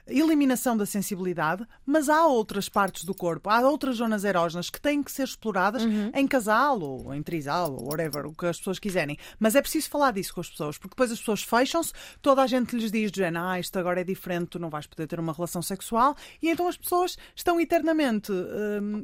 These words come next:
Speaker 1: limitadas nesse âmbito da sua vida por desconhecimento, como
Speaker 2: Uhum.
Speaker 1: tu disseste, por puro desconhecimento.
Speaker 2: E o que é que uma pessoa que namora com alguém que anda de cadeira de rodas
Speaker 1: Uhum.
Speaker 2: costuma ouvir? Conta-nos lá.
Speaker 1: Ui, meu Deus, várias coisas.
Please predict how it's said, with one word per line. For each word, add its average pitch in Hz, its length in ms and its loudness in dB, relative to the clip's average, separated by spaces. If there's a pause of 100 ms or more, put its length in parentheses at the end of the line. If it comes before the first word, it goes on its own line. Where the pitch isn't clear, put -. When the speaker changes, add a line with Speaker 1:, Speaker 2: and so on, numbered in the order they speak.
(160)
Speaker 1:
limitadas 262 560 4
nesse 214 240 0
âmbito 202 320 0
da - 20 -4
sua 214 200 -2
vida 262 340 0 (260)
por 330 160 2
desconhecimento, 330 640 -2
como 226 160 4
Speaker 2:
Uhum. 220 60 -2
Speaker 1:
tu 226 80 0
disseste, 226 460 -4
por 202 120 -4
puro 240 240 -4
desconhecimento. 226 680 -6 (500)
Speaker 2:
E - 40 -4
o 262 60 -8
que 330 60 0
é 320 40 0
que - 80 -8
uma 285 100 -2
pessoa 233 240 -2
que 226 140 -4
namora 226 400 2
com 220 160 -4
alguém 208 260 -2
que 220 200 -2
anda 226 260 0
de 214 220 -2
cadeira 196 340 -2
de 180 80 -6
rodas 226 220 2
Speaker 1:
Uhum. 269 60 0
Speaker 2:
costuma 240 360 -2
ouvir? 160 340 -6
Conta-nos 180 440 -6
lá. 160 160 -4
Speaker 1:
Ui, 226 140 -2 (540)
meu 202 200 -2
Deus, 156 240 -2
várias 180 320 -2
coisas. 139 500 -10